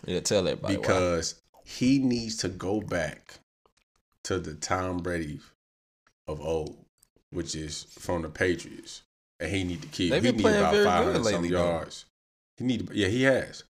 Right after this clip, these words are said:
Speaker 2: But he need about five hundred yards to, uh, to win.
Speaker 1: Wait, you think
Speaker 2: He need
Speaker 1: Tom
Speaker 2: about
Speaker 1: Brady need to
Speaker 2: five hundred
Speaker 1: throw
Speaker 2: passing
Speaker 1: five hundred
Speaker 2: yards.
Speaker 1: yards to win the, the day, bro?
Speaker 2: I'm saying, I'm saying, like, if, if need be, he needs to go back to the Patriots, Brady.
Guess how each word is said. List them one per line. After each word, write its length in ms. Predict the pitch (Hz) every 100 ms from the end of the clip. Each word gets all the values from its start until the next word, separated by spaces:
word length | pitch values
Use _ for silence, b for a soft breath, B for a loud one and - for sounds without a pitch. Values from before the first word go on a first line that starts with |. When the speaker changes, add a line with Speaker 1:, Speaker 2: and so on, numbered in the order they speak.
| _ -
Speaker 2:
But 120 | 107
he 40 |
need 120 | 117 104
about 240 | 87 85
five 220 | - 90
hundred 180 | 87 87
yards 300 | 87 85 78
to, 180 | - 78
uh, 200 | 78 80 - -
to 80 | 90
win. 220 | 82 69 - _ _ _ _ - - _ _ _ _ - -
Speaker 1:
Wait, 240 | 107 58 - -
you 120 | 139 170
think 300 | 110 90 -
Speaker 2:
He 140 | 123
need 100 | 127
Speaker 1:
Tom 140 | -
Speaker 2:
about 160 | 131 -
Speaker 1:
Brady 140 | 123 117
need 0 |
to 60 |
Speaker 2:
five 160 | 110 117
hundred 240 | 113 110 -
Speaker 1:
throw 140 | 104
Speaker 2:
passing 140 | 101 92
Speaker 1:
five 320 | 101 104 104
hundred 160 | 104
Speaker 2:
yards. 100 | 95
Speaker 1:
yards 340 | 98 98 95 -
to 80 | 85
win 280 | 85 95 92
the, 60 |
the 240 | 87 - 90
day, 180 | 101
bro? 220 | 95 101 101
Speaker 2:
I'm 120 | 123
saying, 220 | 180 170
I'm 120 | 131 123
saying, 300 | - 135 117
like, 420 | 104 92 - - _ _ -
if, 260 | 123 117
if 160 | 127 107
need 460 | 104 147 165 127 113
be, 320 | 156 95 78 -
he 180 | - 127
needs 220 | 123 113
to 80 | 110
go 180 | 101 110
back 220 | 101 92
to 100 | -
the 80 | 87
Patriots, 480 | - 110 107 - -
Brady. 380 | 73 71 -